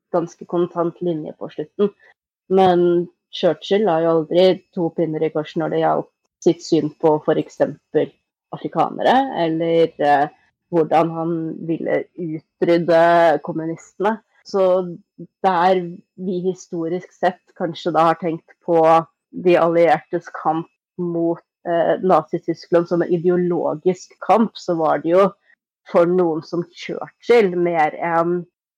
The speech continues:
kamp for å bevare det kolonialistiske Storbritannia. Og det er jo egentlig det Mannix også vil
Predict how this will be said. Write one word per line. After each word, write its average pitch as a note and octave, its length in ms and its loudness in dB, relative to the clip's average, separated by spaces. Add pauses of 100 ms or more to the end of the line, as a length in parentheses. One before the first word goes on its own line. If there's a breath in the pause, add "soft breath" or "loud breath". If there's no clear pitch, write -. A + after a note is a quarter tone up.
(120)
kamp D#3 220 -2 (100)
for F3 140 0
å F3 100 6
bevare E3 1000 0 (120)
det D#3 380 2
kolonialistiske E3 1120 -2
Storbritannia. D#3 840 -2 (100)
Og F#3 120 -4
det F3+ 160 2
er E3 220 2
jo E3 100 2
egentlig D3+ 680 -2 (420)
det D#3+ 560 2 (240)
Mannix - 540 -4
også E3 240 -2
vil D#3+ 340 0